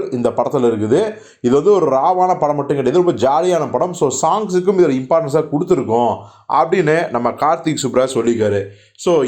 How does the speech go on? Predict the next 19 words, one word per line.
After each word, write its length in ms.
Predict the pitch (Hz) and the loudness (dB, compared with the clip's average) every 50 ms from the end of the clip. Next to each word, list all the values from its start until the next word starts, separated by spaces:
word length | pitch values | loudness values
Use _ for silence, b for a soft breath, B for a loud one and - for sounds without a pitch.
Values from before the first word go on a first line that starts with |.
| 135 147 | -2 -4
இப்ப 240 | 147 - 170 175 156 175 | -2 -2 -2 0 0 0
பாத்தீங்கன்னா 480 | 196 196 196 180 156 135 131 139 165 185 185 - - - - 131 | 0 0 -2 -2 -2 -2 -2 0 0 -2 -2 -4 -8 -8 -6 -4
இன்னும் 260 | 156 185 175 135 135 | -2 -2 -2 -2 -2
நிறைய 240 | 131 151 180 196 185 175 180 | -2 0 0 0 0 0 0
சாங்ஸ் 260 | 180 180 185 175 165 147 | -2 -2 -2 -2 -2 -2
இருக்குது. 300 | 135 123 127 123 139 185 220 220 214 B B B B B B - 139 | -2 -2 -2 0 0 0 0 -2 -4 B B B B B B -2 2
இது 100 | 151 147 151 151 | 4 4 4 4
எல்லாமே 420 | 170 202 233 233 226 196 190 202 226 233 226 - - 123 135 165 | 2 2 2 2 2 0 0 0 -2 -2 -4 -6 -2 0 0 0
ஏப்ரல் 340 | 196 202 190 - 202 202 190 196 | 0 0 0 0 0 0 0 0
பதினெட்டாம் 500 | - 151 165 190 190 156 202 180 170 151 139 | 0 0 0 0 0 0 0 0 0 0 0
தேதி 300 | 151 160 160 156 165 170 180 170 175 - 123 | 2 2 2 2 2 2 0 -2 -4 -6 -6
இந்த 120 | 120 120 123 117 120 123 139 160 | -2 0 2 2 2 2 2 2
ஆடியோ 240 | 180 185 185 190 180 170 | 2 2 2 2 2 2
லான்ச் 260 | 165 160 156 151 - 117 - - _ - 117 | 2 2 0 -2 -8 -8 -10 -8 _ -4 -4
அன்னைக்கு 440 | 135 165 196 214 220 214 214 - 156 143 | -2 -2 -2 -2 -2 -2 0 0 0 0
வந்து 180 | 151 165 190 208 208 - - 107 104 | 2 2 2 2 0 -2 -6 -4 -2
பேலன்ஸ்ல 540 | 156 151 175 196 202 196 196 180 180 175 147 | 0 2 2 2 0 0 -2 -2 -2 -2 0
இருக்க 160 | 147 143 143 131 120 117 | 0 0 0 0 0 0
எல்லா 300 | 139 156 175 190 202 | 0 2 2 4 4